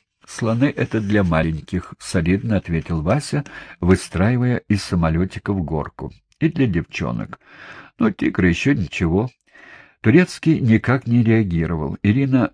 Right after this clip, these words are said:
прерывисто вздохнула, осмотрелась, будто что-то искала, и сказала, наконец: «Ну ладно, значит, я на три минутки к сёстрам забегу, да, Шурик?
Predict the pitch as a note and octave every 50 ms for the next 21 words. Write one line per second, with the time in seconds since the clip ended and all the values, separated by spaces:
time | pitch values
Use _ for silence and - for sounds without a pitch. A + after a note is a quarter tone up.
0 | - - - G2 G#2 G#2 G2 G2+ F#2 F#2 - - - - F#2+ F2 D#2+ D#2 D#2 F#2+
1 | F#2 - - A#2+ D#3 D#3+ B2+ F#2+ E2+ - - F#2 F2 F2+ - - C3 D3 C#3+ C3
2 | A2+ G2 D#2+ D#2+ A2 - - G#2+ G#2 - - G#2 G2+ - A2 A#2 G#2 - - -
3 | E2+ D#2+ D#2 D2 C2 - - - A2 - - - C3 G#2 F#2+ E2 D#2+ D#2+ D#2 D2
4 | D#2 D#2 - F2 D#2+ D2 B1 - - - - _ - B2+ D#3 D#3+ B2+ - - -
5 | - - F2 E2+ - C#3+ F3 E3+ - E3+ D#3+ - - - - - - - - -
6 | - - - - - - _ _ - _ - C#3+ E3 F3 F3 E3 C#3+ D3 D#3+ -
7 | - D#3 F3 D3+ F3 D#3+ D#3+ D#3+ C3+ - - - G#2+ F#2 D#2 - - - - -
8 | - D3 A#2 - - - F2+ E2+ D#2+ D#2+ F2+ D#2 F#2 E2+ C#2+ E2 F2+ G2 F3+ F#3+
9 | F#3+ - - F2+ D2+ D2+ D2 - - -